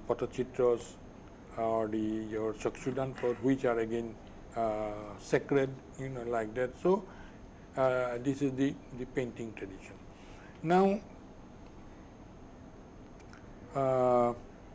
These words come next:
this is, uh, in nutshell the, the, the, the form of tribal art and its significance, you know. The question now, there are many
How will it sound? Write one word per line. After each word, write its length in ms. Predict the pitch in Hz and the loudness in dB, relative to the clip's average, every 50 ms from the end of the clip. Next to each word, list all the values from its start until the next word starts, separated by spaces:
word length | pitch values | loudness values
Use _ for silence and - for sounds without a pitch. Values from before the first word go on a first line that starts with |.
| - - - - - - - - - - - - - - - - - - - - - - - - - - - - - - - - | -16 -16 -16 -16 -16 -16 -18 -18 -18 -16 -18 -18 -18 -16 -16 -16 -16 -16 -16 -16 -16 -14 -14 -14 -14 -14 -16 -16 -16 -16 -12 -6
this 200 | - 190 196 - | -2 -2 0 2
is, 240 | 220 190 185 - - | 0 0 0 4 6
uh, 480 | 165 151 143 147 143 139 139 135 135 127 - - - - - - - - - - - - - - - - - - - - - - - - - - - - - - - - - - - - - - - - - - - - - - - - - - - - - - - - - - | 8 10 10 10 8 8 6 4 2 2 0 -4 -12 -14 -16 -16 -16 -16 -16 -16 -16 -16 -16 -16 -16 -16 -18 -16 -16 -16 -16 -16 -16 -16 -16 -16 -16 -16 -16 -16 -16 -16 -16 -16 -16 -16 -16 -14 -14 -14 -14 -16 -16 -16 -16 -16 -16 -16 -16 -16 -16 -16 -16 -16 -16 -16 -6 0
in 180 | - 147 147 143 | 2 2 4 4
nutshell 500 | 151 156 151 - - - 135 110 107 123 - - - - - - - - - - - - 120 | 4 4 4 2 2 2 4 4 4 2 0 -6 -12 -16 -16 -18 -16 -16 -16 -14 -12 -2 0
the, 460 | 127 127 123 120 120 117 113 113 113 | 2 4 6 6 4 4 2 0 -2
the, 400 | 113 110 120 117 113 110 110 110 110 110 110 110 107 - | -2 -2 -2 -2 -2 -4 -6 -6 -8 -8 -10 -12 -10 -8
the, 220 | 117 110 110 107 107 | -6 -4 -4 -4 -2
the 160 | 107 113 113 - | -4 -4 -4 -4
form 320 | - - 147 139 135 127 120 - | 4 8 10 12 12 10 8 4
of 180 | 113 110 - - | -2 -4 -2 2
tribal 400 | - 120 113 113 117 117 117 113 | 6 6 8 8 8 8 8 8
art 180 | 110 113 135 - - - - | 6 4 2 0 -4 -4 -4
and 220 | 120 117 117 113 | -2 -2 -2 -2
its 200 | 110 110 - - | -4 -4 -6 -8
significance, 800 | - - - - 110 107 - - - - - 120 104 95 - - - - - - - - - - - | -10 -12 -10 -8 -6 -6 -6 -8 -6 0 0 2 2 0 -4 -10 -12 -12 -14 -16 -14 -14 -14 -8 -4
you 100 | 123 117 | -2 -2
know. 220 | 104 104 110 107 104 - - - - - - - - - - - - - - - - - - - - - | 0 -2 -4 -4 -6 -10 -14 -16 -16 -14 -14 -14 -14 -14 -14 -14 -14 -16 -14 -16 -16 -16 -16 -16 0 2
The 100 | 156 151 | 2 2
question 680 | 156 - - 175 165 165 - - - 240 233 220 214 | 2 6 8 8 8 8 6 6 8 8 10 10 8
now, 340 | 196 175 151 143 139 143 170 180 - - | 8 8 8 8 6 4 2 -4 -6 2
there 200 | 139 139 147 151 | 6 6 8 8
are 80 | 156 160 | 8 6
many 320 | 160 165 175 202 214 202 | 6 4 4 4 2 2